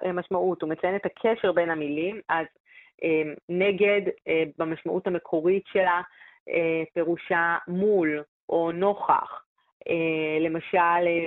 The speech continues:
"ויתן שם ישראל נגד ההר", כן? אה, זה במשמעות של, אה, מ-, מישהו נגד,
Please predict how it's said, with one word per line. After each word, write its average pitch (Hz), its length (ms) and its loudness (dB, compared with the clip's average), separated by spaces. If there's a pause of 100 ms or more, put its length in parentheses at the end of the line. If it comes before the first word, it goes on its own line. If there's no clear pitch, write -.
"ויתן 175 400 0
שם 190 160 0
ישראל 180 580 0
נגד 180 360 2
ההר", 160 500 2 (320)
כן? 185 300 -4 (460)
אה, 160 420 -2 (100)
זה 170 140 0
במשמעות 170 760 -2
של, 175 360 2 (240)
אה, 160 240 -4 (760)
מ-, 180 280 -6 (100)
מישהו 196 440 -2
נגד, 180 440 0